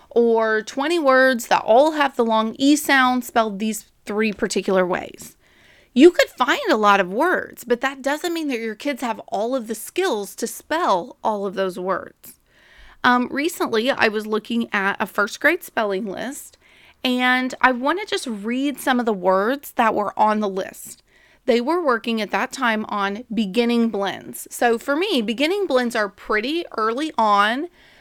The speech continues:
They're pretty, um, low on the list of complexity or difficulty. Um, and really, after my kids are learning C V C words, beginning blends are kind of the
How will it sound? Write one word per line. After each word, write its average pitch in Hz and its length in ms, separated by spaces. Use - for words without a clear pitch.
They're 220 200
pretty, 247 560
um, 208 480
low 202 400
on 269 220
the 254 60
list 226 360
of - 200
complexity 262 760
or 208 140
difficulty. 277 920
Um, 233 340
and 233 180
really, 285 340
after 220 300
my 214 140
kids 208 260
are 202 100
learning 190 300
C 202 180
V 190 120
C 339 220
words, 196 320
beginning 214 320
blends 370 260
are 214 80
kind 208 240
of 220 140
the 208 320